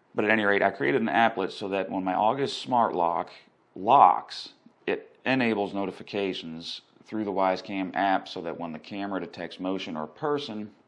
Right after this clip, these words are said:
it will send the notifications to my phone. So I leave, I lock my front door, it automatically enables push notifications from the Wyze Cam app to let me know when something's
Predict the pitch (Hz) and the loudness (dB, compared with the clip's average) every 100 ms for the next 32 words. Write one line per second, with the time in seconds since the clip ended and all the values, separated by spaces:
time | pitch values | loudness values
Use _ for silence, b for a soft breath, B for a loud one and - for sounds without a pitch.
0 | _ - 113 92 104 98 - 95 90 87 | _ -6 -6 -2 -2 -2 -4 -4 -4 -4
1 | 76 - 80 80 78 82 76 71 - 80 | -6 -8 -6 -8 -12 -6 -6 -6 -6 -6
2 | 53 50 - _ _ B B B B B | -6 -10 -18 _ _ B B B B B
3 | - 73 - 92 104 104 104 98 92 - | -6 -4 0 6 6 4 -2 -4 -4 -4
4 | 78 80 80 80 - 92 92 107 113 113 | -2 -2 -2 -6 -6 -6 -4 0 2 4
5 | 110 110 - - 85 95 92 90 90 90 | 4 2 -4 -8 -4 -2 -2 -2 -4 -6
6 | 90 85 110 113 107 101 95 92 90 - | -6 -6 -4 -2 -2 -2 -2 -2 -4 -12
7 | - 95 - 92 90 - 95 92 95 92 | -12 -10 -6 -6 -6 -4 -4 -4 -6 -10
8 | 92 82 87 82 - 82 80 - 110 107 | -8 -4 -2 -2 -6 -10 -6 -2 0 -2
9 | - - _ B B - 80 82 95 92 | -6 -20 _ B B -10 -6 -2 -2 -2
10 | 90 85 87 - 85 87 87 82 - | -2 -4 -6 -8 -10 -8 -8 -10 -14